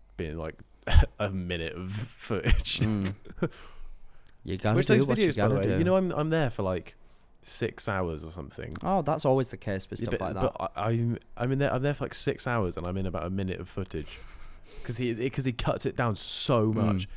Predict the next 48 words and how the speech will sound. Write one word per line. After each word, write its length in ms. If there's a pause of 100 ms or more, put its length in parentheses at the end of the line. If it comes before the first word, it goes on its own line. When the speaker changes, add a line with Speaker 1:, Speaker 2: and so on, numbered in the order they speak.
Speaker 1:
and 100
he's 60
got 140
editors 420
that 240
watch 300
through 160
that 160
whole 400
six 340
hours 500
Speaker 2:
Oh 40
my 140
God, 140
Speaker 1:
just 220
to 80
Speaker 2:
I 60
Speaker 1:
try 100
and 80
Speaker 2:
can't, 60
Speaker 1:
find 160
Speaker 2:
yeah. 60
Speaker 1:
the 40
good 240
bits. 420
Speaker 2:
That's 180
the 80
thing. 120
What 320
people 220
don't 140
realise, 300
when 140
we 100
film 280
our 80
podcast, 640
it's 160
a 60
twelve-hour 460
job. 360 (160)
Speaker 1:
Yeah. 360 (120)
Speaker 2:
We 140
do 160
this 200
for 120
twelve 300
hours. 420